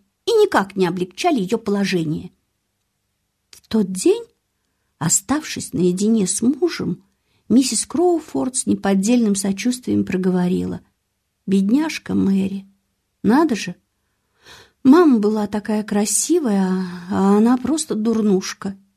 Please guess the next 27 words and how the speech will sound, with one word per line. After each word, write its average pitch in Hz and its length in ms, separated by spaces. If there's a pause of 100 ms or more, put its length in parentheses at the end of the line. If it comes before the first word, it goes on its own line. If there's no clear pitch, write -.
(140)
и - 80
характер 269 600
ужасный. 175 680 (540)
Наши 202 280
дети 240 300
прозвали 190 540
её 208 260
Мэри 240 360
всё 233 240
наоборот. 226 680 (640)
Ну, 208 280
с 196 160
их 202 100
стороны 208 480
это, 202 140
конечно, 202 440
не 214 140
слишком 247 500
учтиво, 226 720 (460)
но 214 320
я 208 280
не 247 140
решилась 247 440
даже 247 240
сделать 262 420
им 269 100
замечание. 302 840